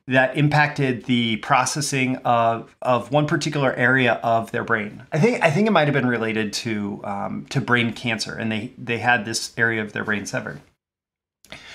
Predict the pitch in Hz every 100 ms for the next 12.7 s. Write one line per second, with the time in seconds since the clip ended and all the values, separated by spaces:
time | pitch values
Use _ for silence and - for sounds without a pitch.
0 | - - - - - - _ _ _ 131
1 | 185 196 233 - 196 156 131 143 135 123
2 | - _ _ _ - 139 143 - 147 180
3 | 196 208 151 151 147 170 151 139 123 139
4 | - 117 107 127 120 117 120 113 - -
5 | 113 107 107 143 - - - _ _ -
6 | 131 120 120 - 139 147 160 143 117 120
7 | 123 - 113 104 - - - _ _ _
8 | - 143 202 180 107 - - - - _
9 | _ - 127 - 143 147 139 - 131 127
10 | 120 - - 143 175 165 147 123 120 135
11 | 151 151 _ 120 110 117 131 160 - 120
12 | 123 - - 139 143 147